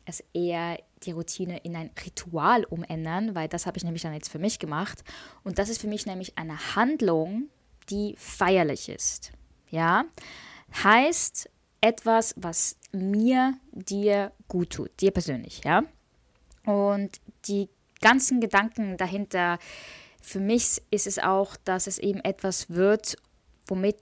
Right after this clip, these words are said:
du Me-Time bekommst und sagst, das tue ich jetzt einfach für mich, weil das gibt mir Energie, das gibt mir Kraft, das gibt mir Gelassenheit,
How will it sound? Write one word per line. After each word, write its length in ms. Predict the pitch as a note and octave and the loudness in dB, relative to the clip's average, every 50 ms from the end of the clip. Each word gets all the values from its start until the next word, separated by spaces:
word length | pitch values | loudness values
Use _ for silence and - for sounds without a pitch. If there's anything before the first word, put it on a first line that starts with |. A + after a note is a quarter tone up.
| _ | _
du 420 | - G3 F#3+ F#3+ F#3+ F#3 F#3 F#3 - - | -2 0 2 2 2 2 0 0 -2 -2
Me-Time 680 | G3 G3+ A#3 C4+ C#4 - - G#3 E3 D3+ D3+ D3 C#3+ | 0 2 2 2 2 -2 -4 -4 -4 -4 -4 -6 -6
bekommst 560 | - E3+ - - - D#3+ C#3+ D3 E3+ - - | -8 -8 -8 -6 -6 -6 -8 -6 -10 -12 -10
und 160 | - F#3+ F3+ - | -10 -6 -4 0
sagst, 460 | - F3+ F3 F3 F3 - - - - | 2 2 2 2 0 -2 -4 -2 0
das 240 | G3+ G3+ - - - | 0 0 0 -2 -2
tue 200 | - - G3+ G3 | -4 -4 -2 -2
ich 80 | F#3 - | -2 -2
jetzt 220 | F#3 - - - | -6 -8 -6 -4
einfach 300 | F3 F3+ F3 F#3 F3 - | -4 -4 -4 -6 -8 -8
für 160 | - - F3+ | -8 -10 -6
mich, 300 | F3 G3 G3 F3+ - - - | -4 -4 -4 -4 -6 -10 -6
weil 280 | - E3+ E3 D#3+ E3 D#3+ | -4 -2 -2 -2 -2 -4
das 200 | - F#3 - - | -4 -6 -6 -6
gibt 180 | - F#3 - - | -8 -10 -8 -8
mir 140 | F3+ - | -10 -8
Energie, 380 | - F3 E3+ E3+ E3 - G#3 G3+ | -8 -8 -8 -8 -4 0 0 0
das 200 | - D#3 - - | 0 -2 -8 -6
gibt 160 | - F#3 - | -8 -8 -8
mir 120 | F3+ E3 - | -8 -10 -10
Kraft, 380 | - - G#3 G3 F#3+ - - | -6 -2 -2 -2 -2 -2 -8
das 120 | - - - | -10 -6 -4
gibt 140 | F3+ F3 | -4 -4
mir 120 | F3 E3+ E3+ | -4 -4 -4
Gelassenheit, 680 | - E3 E3+ F3 F#3 F#3 - - G3+ G3 F3+ F3 - | -2 0 0 2 0 0 -2 -4 -6 -6 -6 -8 -8